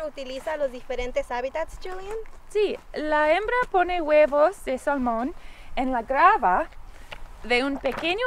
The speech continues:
Speaker 2: arroyo de agua dulce.
Speaker 1: Sí, necesitan agua fría y oxígeno. Cuando nacen, se les llama alevino con saco vitelino.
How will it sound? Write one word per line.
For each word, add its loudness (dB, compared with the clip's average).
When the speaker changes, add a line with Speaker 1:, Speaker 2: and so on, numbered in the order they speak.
Speaker 2:
arroyo 4
de 0
agua 6
dulce. -2
Speaker 1:
Sí, -8
necesitan -2
agua 0
fría -2
y -2
oxígeno. -6
Cuando 2
nacen, 0
se 0
les 2
llama 0
alevino -2
con -6
saco -2
vitelino. -4